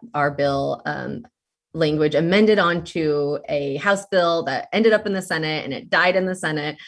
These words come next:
But we were really proud of how far it got, so we're gonna try again this year. Um, and then, you know, I also, I'm really passionate about ending gun violence in our state, and so I will,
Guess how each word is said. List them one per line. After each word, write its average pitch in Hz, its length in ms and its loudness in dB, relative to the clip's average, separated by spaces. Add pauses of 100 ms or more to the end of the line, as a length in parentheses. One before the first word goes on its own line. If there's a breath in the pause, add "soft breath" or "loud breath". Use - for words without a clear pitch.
(140 loud breath)
But 247 120 4
we 302 80 6
were 311 100 6
really 302 200 4
proud 247 180 2
of 226 60 0
how 214 140 0
far 190 260 4
it 190 100 -8
got, 208 300 0
so 170 320 0
we're 170 140 -4
gonna 170 140 -8
try 160 180 -2
again 160 260 -2
this 165 180 -8
year. 247 240 -4 (320 loud breath)
Um, 170 600 2
and 220 140 4
then, 226 280 4
you 214 100 0
know, 208 140 0
I 202 160 2
also, 185 480 0
I'm 180 160 -4
really 175 180 -6
passionate 160 460 -6
about 147 200 -2
ending 151 260 -4
gun 147 180 -2
violence 147 500 -4
in 156 140 -4
our 147 100 -4
state, 156 460 -2
and 151 140 -4
so 147 440 -2
I 143 140 0
will, 151 520 -2